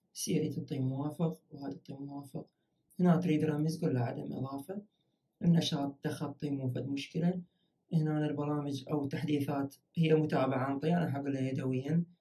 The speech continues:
على مود الوقت يعني، متابعة. المهم بس أريد نمشيها. تطبيقات لاحقًا. هسه راح بس تخلص هاي المزامنة، راح تشتغل عندك الساعة ونشيك تخطيط القلب. اكتمل هنا المزامنة عندنا، نعطي موافق، اشتغلت هسه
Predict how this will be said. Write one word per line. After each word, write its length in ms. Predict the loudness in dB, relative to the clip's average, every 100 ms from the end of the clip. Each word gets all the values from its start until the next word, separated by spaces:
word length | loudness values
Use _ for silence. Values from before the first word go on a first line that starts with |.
| _ _ -6
على 120 | -2
مود 200 | 0 2
الوقت 460 | 2 2 0 -4
يعني، 360 | -2 -2 0 -2
متابعة. 580 | -4 -6 -6 -6 -4 0
المهم 260 | 0 0 0
بس 200 | 0 -2
أريد 200 | -2 0
نمشيها. 480 | -2 -4 -12 -12 -14 _ _ _ 2
تطبيقات 600 | 2 4 2 2 -2 -2
لاحقًا. 520 | -2 -2 -2 0 0 -2 _
هسه 380 | 2 2 0 -4
راح 280 | -4 -6 -8 _
بس 240 | -2 0 0
تخلص 380 | -4 -2 -2 -2
هاي 140 | -2
المزامنة، 720 | 0 0 0 0 2 0 0 -6 _ _
راح 100 | -8
تشتغل 440 | -4 -4 -4 -4 -2
عندك 320 | 0 0 0
الساعة 540 | -2 -6 -2 -2 -2
ونشيك 420 | -4 -4 -2 -2 -2
تخطيط 360 | -8 -4 -4
القلب. 280 | -4 -8 -14 -14 _
اكتمل 400 | -2 2 2 2
هنا 440 | 0 0 2 2 0 _
المزامنة 600 | -4 -2 -2 -4 -2 -2 -2
عندنا، 400 | -4 2 4 2 _
نعطي 340 | -6 -4 -4 -2
موافق، 440 | -4 -4 -6 -8 -12 -16
اشتغلت 480 | -10 -8 -8 -8
هسه 380 | -8 -6 -8 -10